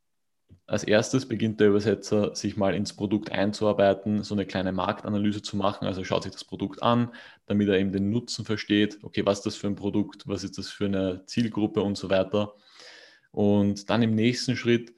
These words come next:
machen wir eine Keyword-Recherche, sehr ausführlich über verschiedene Tools, unter anderem Helium zehn. Wo wir eben die wichtigsten Keywords für euer Produkt identifizieren für den jeweiligen Marktplatz. Und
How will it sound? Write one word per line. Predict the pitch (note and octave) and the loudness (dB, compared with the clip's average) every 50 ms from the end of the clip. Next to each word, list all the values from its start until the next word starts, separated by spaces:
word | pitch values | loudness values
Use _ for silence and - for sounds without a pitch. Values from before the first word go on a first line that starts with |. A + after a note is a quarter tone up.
| _ _ _ _ _ | _ _ _ _ _
machen | - G2 G2 F#2+ G2+ G#2 | -4 -4 -2 -2 0 0
wir | G2 | 2
eine | G2 F#2+ F#2 | 2 0 -2
Keyword-Recherche, | - - C3 C3 C3 C3 B2 A#2+ A#2 - G#2 G2+ G#2+ - - A2+ G#2 | 0 2 4 6 6 6 4 2 2 2 2 2 2 2 2 0 2
sehr | - - G2 G2 - | 2 0 0 2 4
ausführlich | - G#2+ A2+ - - - A2+ A2+ G#2+ A2 A2 A2 | 4 4 2 0 -2 2 2 4 4 4 2 0
über | A2 G#2 G2+ G2+ | 0 -2 0 -2
verschiedene | F#2+ F#2+ G2 - - G#2+ G2 G2 F#2+ F#2 | -2 -4 -4 -2 0 0 0 0 -2 -4
Tools, | - - - A#2 A#2+ B2+ B2 - | -4 -2 0 2 2 2 0 -2
unter | - - A2 G#2 - - F2 - | -4 -4 -4 -2 -2 -2 0 2
anderem | G2 G2+ G#2 G2+ G2+ G2 G2 G2+ | 2 2 2 2 2 0 0 0
Helium | G2 G#2 G2+ F#2+ G2 F#2 F#2 F#2 | 0 0 0 0 0 -2 -4 -4
zehn. | - - A#2+ C3 C#3+ E3 E3 - - _ _ _ _ _ _ _ _ _ _ _ _ _ _ _ - - - - - - - _ | -2 0 2 2 0 -2 -4 -10 -16 _ _ _ _ _ _ _ _ _ _ _ _ _ _ _ -20 -20 -20 -20 -20 -20 -12 _
Wo | - G#2+ G#2+ G2 | 2 2 4 4
wir | G#2+ G#2+ F#2+ | 6 4 6
eben | E2+ F#2+ G2 G#2 G#2 F#2+ | 4 4 2 2 0 -2
die | - G2+ F#2+ F#2+ F#2+ F#2+ F#2+ - - - _ _ _ | -2 -2 0 0 0 -2 -2 -6 -14 -20 _ _ _
wichtigsten | - G#2+ A2 A2 - A2 G#2 - - G#2+ G2+ | -4 -4 -2 -2 -2 -2 -2 -2 -4 -6 -6
Keywords | - - - A2+ G#2 A2 G#2+ G#2+ - - | -6 -4 -2 2 4 4 4 4 2 -2
für | - - F2 | -4 0 2
euer | - F#2+ F#2 F#2 | 4 4 4 2
Produkt | - - G2 F2+ G#2 G#2 F2+ - - - - | 0 -2 -4 -2 0 -2 -2 -4 -10 -18 -10
identifizieren | - - A2+ G#2 G#2 F#2+ - - - - - - - B2+ B2+ B2 B2 | -6 -4 -2 -2 -2 -2 -4 -8 -14 -14 -14 -6 -2 -2 0 0 0
für | - A2 | 0 0
den | F#2+ G2 F#2+ | 0 0 0
jeweiligen | F#2+ G2 F#2 F#2+ F2+ F2 F2+ F#2 | 0 0 0 0 0 -2 -2 -2
Marktplatz. | F#2 F#2+ A2 B2+ - - - B2 A#2+ A#2+ - - - _ _ _ _ _ - - - - - - - - _ _ _ _ _ | 0 0 0 0 0 0 2 2 2 2 -2 -8 -14 _ _ _ _ _ -20 -20 -20 -20 -20 -20 -20 -20 _ _ _ _ _
Und | - - G#2 G#2 G2 G2 G2+ G2 F#2+ - | -2 0 2 2 2 2 2 0 -2 -6